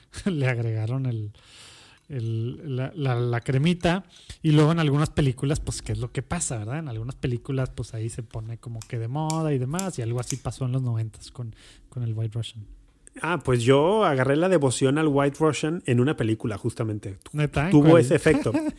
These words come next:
Speaker 1: <laughs>
Speaker 2: Em, Big Lebowski.
Speaker 1: Ah, pues, e-, esa fue la que lo hizo, exactamente.
Speaker 2: El gran Lebowski
Speaker 1: Fue
Speaker 2: lo hizo famoso.
Speaker 1: porque antes tenía fama así como que de, de,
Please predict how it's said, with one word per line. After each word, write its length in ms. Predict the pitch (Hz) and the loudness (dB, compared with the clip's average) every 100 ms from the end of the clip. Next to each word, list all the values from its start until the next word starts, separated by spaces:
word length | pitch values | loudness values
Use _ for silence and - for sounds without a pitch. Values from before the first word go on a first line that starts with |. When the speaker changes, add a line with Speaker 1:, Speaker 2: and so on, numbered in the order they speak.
| - | -12
Speaker 1:
<laughs> 360 | - - 170 | -16 -12 -8
Speaker 2:
Em, 340 | 190 127 127 127 - _ - | -4 0 0 -2 -6 _ -8
Big 280 | 127 139 131 | 2 2 4
Lebowski. 580 | 139 139 151 - 117 104 _ _ _ | 4 6 4 2 -6 -8 _ _ _
Speaker 1:
Ah, 240 | 151 170 175 | -6 -4 -4
pues, 200 | 139 - | -4 -2
e-, 160 | 180 - | -2 0
esa 460 | 196 196 220 151 | 0 0 0 -2
fue 220 | 156 - 151 | -2 -2 0
la 160 | 156 | 0
que 100 | 156 | 0
lo 200 | 139 127 | 0 2
hizo, 360 | 143 143 135 127 | 0 0 -6 -8
exactamente. 400 | 135 - 202 139 | -6 -4 0 4
Speaker 2:
El 60 | |
gran 220 | 139 151 160 | 6 8 8
Lebowski 440 | 170 156 156 - | 8 8 6 4
Speaker 1:
Fue 120 | - | 6
Speaker 2:
lo 80 | 123 | 6
hizo 160 | 131 139 | 6 4
famoso. 360 | 127 123 - | 4 4 2
Speaker 1:
porque 300 | 110 190 196 | 0 0 2
antes 240 | 185 175 220 | 0 0 -4
tenía 260 | 240 202 | -4 -2
fama 220 | 196 190 190 | 0 0 0
así 140 | 214 | -4
como 240 | 185 196 196 | -4 -6 -2
que 100 | 175 | 2
de, 280 | 147 135 | 2 2
de, 480 | 147 123 135 123 123 | -2 -2 0 0 -2